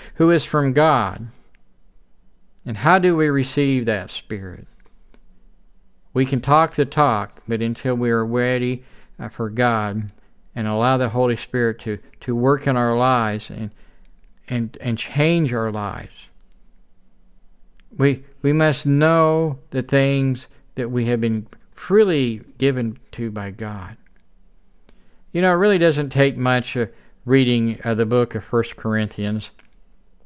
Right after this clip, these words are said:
to see that they were a church who had a lot of problems. And, and Paul is trying so hard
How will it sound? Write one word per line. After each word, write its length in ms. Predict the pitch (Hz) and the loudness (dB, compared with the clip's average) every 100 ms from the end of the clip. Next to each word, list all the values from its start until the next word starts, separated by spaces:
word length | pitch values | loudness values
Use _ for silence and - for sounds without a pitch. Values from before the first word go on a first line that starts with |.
| - - - | -20 -20 -6
to 140 | 135 | -4
see 320 | 120 151 151 | 0 2 2
that 260 | 143 131 - - - - | 2 2 0 -10 -20 0
they 180 | 151 214 | 2 4
were 220 | 202 180 | 4 4
a 60 | 156 | 2
church 460 | - 147 139 135 | 4 4 4 0
who 120 | 120 | -4
had 220 | 104 123 107 | -2 0 0
a 60 | |
lot 240 | 92 117 135 | 0 0 0
of 80 | |
problems. 680 | - 123 104 85 - - - - - - - - - - - - - - | 0 0 0 -4 -14 -18 -20 -20 -20 -20 -20 -20 -20 -20 -20 -20 -10 -6
And, 140 | 131 | -2
and 180 | 147 131 | -2 0
Paul 340 | - 202 208 | 2 2 2
is 100 | 147 | 0
trying 380 | - 156 156 135 | 0 0 0 -2
so 380 | - - 220 190 | -4 0 2 2
hard 440 | 156 120 92 73 | 4 2 0 -8